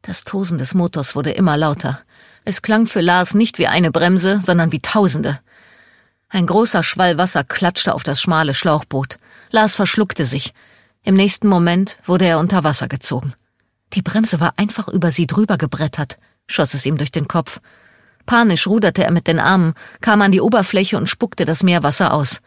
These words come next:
Das Salz brannte ihm in der Kehle. Er blickte sich um. Das Schlauchboot war verschwunden. Er begann zu weinen. Eine Welle schlug hart in sein Gesicht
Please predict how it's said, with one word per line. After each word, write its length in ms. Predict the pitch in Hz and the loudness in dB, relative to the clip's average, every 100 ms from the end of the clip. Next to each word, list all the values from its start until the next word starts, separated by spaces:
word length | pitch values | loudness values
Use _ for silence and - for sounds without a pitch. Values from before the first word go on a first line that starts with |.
| _ _ _ _ _ | _ _ _ _ _
Das 240 | - 180 - | -10 -6 0
Salz 320 | 208 190 - | 2 2 -2
brannte 380 | - 180 208 196 | -2 0 0 0
ihm 120 | 151 | 0
in 120 | 156 | -2
der 80 | 151 | -2
Kehle. 400 | - 196 160 147 _ _ _ _ - | 0 0 0 -2 _ _ _ _ -4
Er 80 | |
blickte 320 | 170 196 - 160 | 0 0 0 -2
sich 200 | 190 - | 0 2
um. 200 | 180 147 _ _ _ _ _ _ _ - | 0 -2 _ _ _ _ _ _ _ -6
Das 220 | 196 - | -2 0
Schlauchboot 680 | - 208 247 - 208 170 - | 2 0 0 -4 -4 -2 0
war 100 | 190 | -2
verschwunden. 680 | - 170 - 233 247 - 131 _ _ _ _ _ _ _ _ _ - | 0 -2 0 0 0 -6 -10 _ _ _ _ _ _ _ _ _ -8
Er 120 | 170 | -4
begann 260 | 165 180 175 | -2 0 -2
zu 180 | - | -2
weinen. 360 | 170 165 156 151 _ _ _ _ _ _ | 0 0 0 -6 _ _ _ _ _ _
Eine 260 | - 220 170 | 0 2 4
Welle 220 | 202 214 | 2 2
schlug 380 | 170 - 208 - | 0 0 -2 0
hart 180 | 220 - | -2 0
in 80 | 185 | 0
sein 240 | 185 175 | 2 2
Gesicht 400 | 175 170 208 - | 0 0 -2 -6